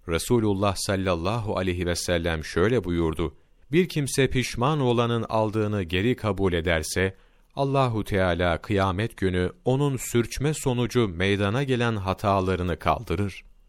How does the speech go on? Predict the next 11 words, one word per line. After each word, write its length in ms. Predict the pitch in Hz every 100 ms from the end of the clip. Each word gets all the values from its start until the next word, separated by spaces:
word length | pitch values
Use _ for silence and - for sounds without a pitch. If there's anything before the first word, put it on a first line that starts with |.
| _ _ _
Şöyle 380 | - - 170 131
anlatılır. 720 | 80 80 80 - 90 78 - - - - - -
Biri 300 | 185 185 -
Ebu 280 | 139 131 135
Hanife'den 720 | 117 127 120 - 123 123 123 92
aldığı 520 | 85 85 78 87 82 71
haz 380 | - - 127 110
mamulu 580 | 92 87 85 82 82 80
kumaşı 440 | - 85 78 -
geri 380 | 165 113 110 95
getirdi. 640 | 80 76 - 85 78 85